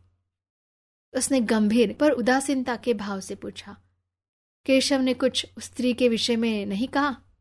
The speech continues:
युवती ने तत्परता से कहा, "घर पहुंचने पर वह उससे केवल यही कह देंगे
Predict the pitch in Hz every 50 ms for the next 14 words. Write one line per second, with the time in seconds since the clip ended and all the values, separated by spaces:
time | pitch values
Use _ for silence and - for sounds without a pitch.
0 | _ _ _ _ _ _ _ _ _ _ _ _ _ - 202 220 214 208 214 208
1 | 233 233 214 214 202 - 220 196 - - 214 208 - 220 202 - - 208 - -
2 | 175 - 202 196 - _ _ _ _ _ _ _ _ _ _ _ _ _ _ -
3 | 202 233 254 302 285 294 277 269 277 277 - - 277 262 - 277 262 247 240 240
4 | 247 - - 233 - - 240 240 247 233 214 226 220 214 208 208 202 214 233 226
5 | - 226 214 208 196 202 202 202 202 214 247 285 -